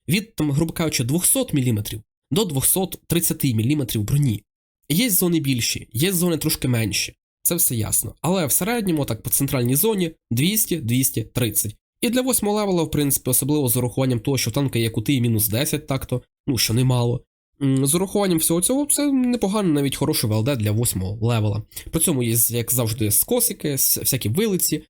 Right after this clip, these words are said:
притаманні американцям, ну і вони, вочевидь, будуть рикошетити з лобової проєкції. Е, плюс, крім всього цього, Н Л Д і В Л Д у нього заокруглені, тому, вочевидь, коли стоїть прямо, стріляєте йому в центральну зону,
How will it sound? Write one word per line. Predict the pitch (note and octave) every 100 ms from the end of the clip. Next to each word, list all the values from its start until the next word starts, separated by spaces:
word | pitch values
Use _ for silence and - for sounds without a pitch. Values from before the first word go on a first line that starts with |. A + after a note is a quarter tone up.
| -
притаманні | - C#3 C#3+ C3+ B2+
американцям, | B2+ B2+ - B2 A#2+ D#3+
ну | F#3+
і |
вони, | A2+ C3
вочевидь, | G#2+ - A2+
будуть | G2+ A#2 A2 -
рикошетити | C#3+ D#3 G#2 C3+ C#3+ C3 A2+
з | G#2+ -
лобової | A#2+ G#2+ G2+ G#2+ A2 - _ _
проєкції. | C3 D3 A2+ - - - _ _
Е, | A#2+
плюс, | E3 F3
крім | C3
всього | C3 B2+
цього, | A#2+ B2 A#2
Н | B2
Л | C3
Д | C3
і |
В | A2+
Л | A#2
Д | A2+
у | G#2+
нього | G#2 G#2
заокруглені, | C3 D#3+ B3+ C4+ F3+ D3+
тому, | C3 B2
вочевидь, | A2 B2+ A#2
коли | - G#2
стоїть | - G2+ -
прямо, | A2+ G2+
стріляєте | G#2 F#2+ G2 G2+ G#2+
йому | G2+
в | G2 G2+
центральну | - G#2 F3+ B3 A3+ F#3
зону, | F#3+ F3